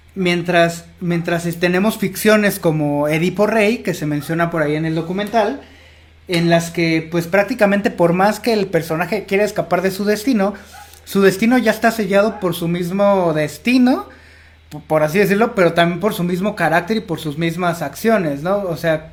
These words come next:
cumple con, con la función o con una voluntad más allá del, del, de su voluntad. Bu-, bueno,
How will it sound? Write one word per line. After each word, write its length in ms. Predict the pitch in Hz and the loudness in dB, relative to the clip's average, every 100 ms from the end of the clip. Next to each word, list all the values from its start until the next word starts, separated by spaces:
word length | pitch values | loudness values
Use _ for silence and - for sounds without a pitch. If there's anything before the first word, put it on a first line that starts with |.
| - | -14
cumple 440 | - 208 202 226 226 | -4 -4 0 -2 0
con, 360 | 202 160 147 - - - - - - | -2 0 -2 -6 -18 -20 -20 -20 -4
con 200 | 175 170 | 0 2
la 100 | 156 | 0
función 400 | 160 156 196 214 | 0 -2 2 2
o 80 | 208 | 2
con 160 | 170 | 0
una 160 | 185 202 | 4 6
voluntad 640 | 180 151 156 160 160 185 202 | 6 4 2 0 4 4 4
más 220 | 196 180 | -2 -2
allá 260 | 185 180 175 | 0 2 4
del, 380 | 180 175 170 | 2 0 -4
del, 640 | 156 151 147 143 139 131 139 | -4 -4 -2 -4 -4 -8 -6
de 220 | 147 143 | -4 -4
su 220 | 131 143 | -8 -8
voluntad. 760 | 143 135 135 135 131 220 214 156 | -4 -4 -2 -6 0 2 2 0
Bu-, 200 | 180 190 | 2 4
bueno, 240 | 185 147 | 2 0